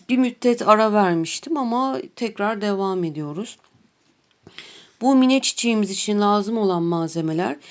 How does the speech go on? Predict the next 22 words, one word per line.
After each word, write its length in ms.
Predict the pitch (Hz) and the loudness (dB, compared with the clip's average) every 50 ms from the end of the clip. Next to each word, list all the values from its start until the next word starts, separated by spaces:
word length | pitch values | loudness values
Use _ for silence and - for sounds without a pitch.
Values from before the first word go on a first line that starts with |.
| - - _ - | -20 -20 _ -12
iki 160 | 247 - 302 | -6 -4 -4
santimlik 640 | 285 - 269 233 202 185 180 - 180 185 185 180 - | -4 -2 -2 -2 -2 -2 -4 -4 -2 -2 -2 -2 -2
organza 580 | - 214 208 202 202 208 202 202 196 180 202 | -2 -2 -2 0 0 2 2 2 0 -2 -6
kurdele 420 | 196 - - 190 170 185 180 180 175 | -8 -6 -6 -4 -2 -2 0 0 -2
ihtiyacımız 800 | 165 160 - - 170 165 156 156 156 - 156 160 160 147 139 151 | -2 -4 -4 -4 -2 -2 -2 -4 -6 -6 -6 -6 -6 -6 -6 -8
var. 180 | 175 208 302 311 _ - - - - - _ - | -8 -8 -8 -10 _ -20 -20 -20 -20 -20 _ -20
Bu 80 | 262 247 | -16 -6
kurdelemizin 760 | - 269 254 220 240 226 214 208 190 185 180 160 170 180 202 | -4 -4 -2 0 0 0 2 0 0 0 0 -2 -2 -2 -2
numarası 440 | 233 226 208 185 175 180 175 - 262 | 0 0 0 0 0 0 -2 -2 -4
yüz 300 | 240 208 202 196 175 170 | -4 -4 -4 -4 -2 -2
yetmiş 480 | 180 175 175 - - 165 - - - | -2 -2 -2 -4 -6 -6 -6 -6 -6
yedi. 320 | 165 160 151 156 196 - - _ _ - - - - _ _ _ - | -6 -6 -4 -4 -6 -8 -10 _ _ -20 -20 -20 -20 _ _ _ -10
Kurdelemizin 800 | - 262 269 226 254 240 247 240 226 214 208 180 180 185 185 180 | -6 -4 -2 -2 -2 0 0 0 0 0 0 0 0 0 0 -2
dokusu 720 | 220 240 240 - - 202 180 - - 202 226 254 269 - - - - | -4 -6 -8 -10 -14 -16 -12 -8 -6 -6 -6 -6 -8 -10 -10 -8 -4
biraz 560 | 226 190 185 190 214 220 214 - - - - - | -2 0 0 0 0 -2 -4 -8 -12 -12 -10 -6
yumuşak 480 | - 202 190 185 180 - 208 196 - 165 | -2 -2 0 0 -2 -2 -4 -4 -4 -4
arkadaşlar. 680 | 160 156 - - 165 160 151 151 - - - - - - _ - - - - _ _ | -4 -4 -6 -8 -8 -8 -8 -8 -10 -10 -10 -10 -12 -14 _ -20 -20 -20 -20 _ _
Daha 200 | - 226 233 247 | -6 -4 -4 -4
sert 340 | 240 - - 220 202 185 - | -4 -2 -2 -2 -2 -2 -4
dokulu 340 | 208 196 196 - 185 180 175 | -6 -6 -6 -6 -8 -8 -8
kurdeleyle 520 | - - 214 196 190 175 170 170 170 196 | -8 -8 -4 -4 -2 -2 -2 -2 -2 -2
yapabilirsiniz. 1080 | 226 233 208 - - 196 170 165 165 160 165 151 - - - 165 165 190 240 247 - | -4 -4 -6 -6 -8 -8 -8 -8 -8 -8 -8 -8 -10 -12 -8 -6 -6 -6 -6 -8 -14